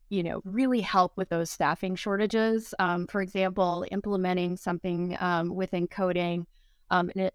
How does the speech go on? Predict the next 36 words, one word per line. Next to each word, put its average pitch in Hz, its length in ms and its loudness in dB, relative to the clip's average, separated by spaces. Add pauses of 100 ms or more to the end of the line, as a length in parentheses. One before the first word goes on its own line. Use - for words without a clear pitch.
a 190 80 2
computer-assisted 185 920 -2
coding 180 560 0
product, 175 400 0
for 180 120 -2
example, 175 600 -2
for 208 180 2
your 233 160 2
coding 233 460 2
team. 269 420 2 (440)
Um, 180 360 4
we've 247 300 0
seen 247 420 0
productivity 196 680 0
improvements 190 680 0
of, 180 240 4 (120)
you 190 120 0
know, 175 160 0
starting 196 480 2
at 185 80 0
about 170 240 0
twenty 196 300 -2
percent. 254 640 4
And 202 180 4
then 185 220 2 (180)
as 208 560 4 (100)
the 196 280 2
organization 185 840 0
uses 180 380 -4
the 185 100 -6
software, 175 440 4
becomes 175 380 -2
more 170 140 0
comfortable 185 500 0
with 170 160 -2
it, 170 200 -2